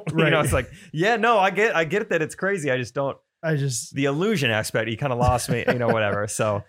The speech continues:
Speaker 1: yeah, never seen a magician explain his trick before.
Speaker 2: Just
Speaker 1: It's,
Speaker 2: like
Speaker 1: it's kind of a bummer.
Speaker 2: So it was like you're up there, you know, in Richmond,
Speaker 1: So
Speaker 2: eight hundred,
Speaker 1: you,
Speaker 2: eighteen hundred people.
Speaker 1: you probably didn't think there was a rabbit in the hat.
Speaker 2: So, so the funny thing that I was saying in this joke was, like, my mom, like,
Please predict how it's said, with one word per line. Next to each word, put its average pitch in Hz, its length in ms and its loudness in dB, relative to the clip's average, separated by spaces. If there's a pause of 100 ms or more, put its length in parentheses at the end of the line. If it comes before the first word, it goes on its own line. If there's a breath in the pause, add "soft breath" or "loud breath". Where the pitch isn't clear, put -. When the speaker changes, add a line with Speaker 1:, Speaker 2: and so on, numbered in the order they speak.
(320 soft breath)
Speaker 1:
yeah, 117 240 0
never 131 200 0
seen 127 140 -2
a 117 60 -4
magician 110 340 -4
explain 104 380 -4
his 98 100 -8
trick 107 220 -4
before. 104 420 -6 (160)
Speaker 2:
Just 151 140 -4
Speaker 1:
It's, 151 80 -2
Speaker 2:
like - 160 -14
Speaker 1:
it's 131 100 -8
kind 110 160 -2
of 107 60 -6
a - 20 -12
bummer. 107 260 -4
Speaker 2:
So 208 360 2
it 202 80 4
was 180 320 -2
like 170 180 -2
you're 160 260 0
up 139 140 -4
there, 143 340 -2
you 156 80 0
know, 143 140 0
in 135 80 -2
Richmond, 143 420 -2
Speaker 1:
So 160 120 4
Speaker 2:
eight 151 40 4
hundred, 160 220 0
Speaker 1:
you, 190 60 0
Speaker 2:
eighteen 160 140 0
hundred 151 160 0
people. 147 180 -2
Speaker 1:
you 196 80 -2
probably 240 180 4
didn't 220 140 0
think 285 100 0
there 220 80 0
was - 80 -2
a 165 60 0
rabbit 123 320 2
in 110 80 -2
the 104 60 0
hat. 101 260 -2
Speaker 2:
So, 254 100 2
so - 20 0
the 233 100 0
funny 311 260 2
thing 247 180 0
that 202 80 4
I 196 120 4
was 190 120 2
saying 196 200 2
in 175 60 2
this 151 160 0
joke 160 380 0
was, 147 180 -2
like, 139 220 -2
my 175 220 2
mom, 156 840 0
like, 147 240 -2